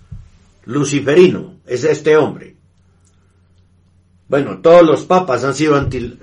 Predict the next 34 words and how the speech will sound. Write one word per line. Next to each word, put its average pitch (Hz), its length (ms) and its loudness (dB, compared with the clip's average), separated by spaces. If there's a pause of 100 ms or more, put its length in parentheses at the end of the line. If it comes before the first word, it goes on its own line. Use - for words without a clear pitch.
(100)
han 127 160 -4
sido 160 220 2
luciferinos, 123 720 -4 (240)
pero 131 200 2
este 151 200 0
es 147 80 0
el 147 160 -2
peor 131 320 0
de 127 120 -4
todos. 90 440 -16 (920)
El 127 140 -4
martes 214 460 2
la 147 200 -2
cuenta 190 420 0
de 165 140 2
Twitter 107 520 -6
de 127 320 -4 (460)
P 202 400 -2
A 175 320 -6
L 139 440 -2 (600)
publicó 151 560 0
una 214 260 0
entrevista 165 760 0
con 131 140 -8
el 123 180 -4
teólogo 170 480 4
moral 135 460 -2 (400)
de 151 220 2
la 143 260 4
Academia, 180 720 2
el 117 260 -4
sacerdote 135 800 0
Mauricio 143 580 -2
Chodi, 170 540 -4